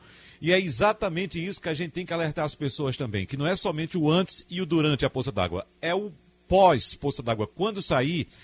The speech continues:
é preciso que faça aquele procedimento que, apesar do avanço da tecnologia, né, Alexandre, algumas coisas não mudam. Por exemplo, o contato da pastilha com o disco do freio é o mesmo,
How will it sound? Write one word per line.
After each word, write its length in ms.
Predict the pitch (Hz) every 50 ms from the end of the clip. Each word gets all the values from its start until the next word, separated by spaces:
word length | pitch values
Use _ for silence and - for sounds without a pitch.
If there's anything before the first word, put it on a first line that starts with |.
| - - - -
é 120 | - 151
preciso 580 | - - 165 160 120 - - 185 196 175 156 156
que 160 | - 160 147
faça 360 | - - 175 180 170 - 170
aquele 200 | - - 175 160
procedimento 880 | - - 160 151 - - 156 135 131 123 127 151 170 160 - 110 85 - - - - -
que, 80 | - 180
apesar 380 | 180 - 190 165 139 196 190
do 100 | 160 180
avanço 340 | 170 160 127 156 180 160 -
da 80 | 170 151
tecnologia, 800 | - 165 160 - 143 147 139 139 127 110 131 170 175 139 98
né, 100 | 101 139
Alexandre, 400 | 165 160 151 120 143 123 107 104
algumas 320 | 127 135 151 208 220 180 -
coisas 320 | 220 220 214 208 208 190
não 100 | 240 247
mudam. 440 | 220 202 220 233 185 135 98 87 78
Por 180 | - - 170
exemplo, 320 | 196 196 139 143 127 - 147
o 60 | -
contato 360 | - 185 170 - 202 202 -
da 120 | - 208 190
pastilha 440 | - 175 165 - - 214 190 196
com 140 | - - 180
o 40 | 165
disco 240 | 135 160 160 - 175
do 40 | 151
freio 300 | - - 165 190 202 196
é 60 | 190
o 40 | 220
mesmo, 460 | 214 170 156 180 208 196 156 139 -